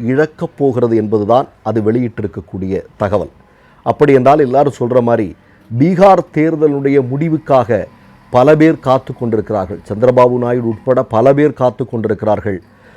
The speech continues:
பீகார் தேர்தல் பாஜக தோல்விக்கு பிறகு பாஜக ஆட்சியே ஒன்றியத்தில் கவிழப் போகிறது என்பதுதான்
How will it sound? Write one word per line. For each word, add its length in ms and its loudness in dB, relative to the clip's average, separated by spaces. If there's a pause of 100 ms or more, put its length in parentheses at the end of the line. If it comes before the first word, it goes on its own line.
(240)
பீகார் 480 4
தேர்தல் 480 2
பாஜக 680 0
தோல்விக்கு 480 -4
பிறகு 480 -2 (380)
பாஜக 520 2
ஆட்சியே 540 0
ஒன்றியத்தில் 680 -2
கவிழப் 380 -2
போகிறது 400 -2
என்பதுதான் 540 0